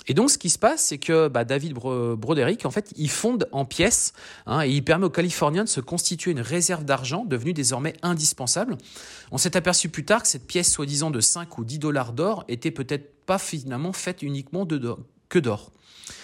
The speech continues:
Mais du coup, bah, cette personne-là, David Broderick, c'est un, c'est, cet entrepreneur, bah, lui, je peux vous assurer que par contre,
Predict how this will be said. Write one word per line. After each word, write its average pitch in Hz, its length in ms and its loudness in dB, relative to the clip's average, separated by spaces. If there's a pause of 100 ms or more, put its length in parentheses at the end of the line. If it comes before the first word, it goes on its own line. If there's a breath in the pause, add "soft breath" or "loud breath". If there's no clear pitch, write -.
(280 loud breath)
Mais 202 300 6
du 135 180 0
coup, 185 340 4
bah, 110 200 0
cette - 240 0
personne-là, 185 460 0
David 117 420 -2
Broderick, 113 420 0
c'est - 240 -2
un, 101 220 -4
c'est, 104 200 0
cet 113 220 -4
entrepreneur, 143 640 -2
bah, - 100 -4
lui, 160 100 0
je - 120 -2
peux 123 80 -4
vous 113 100 -2
assurer 127 300 2
que - 40 -18
par 123 140 -2
contre, 220 280 0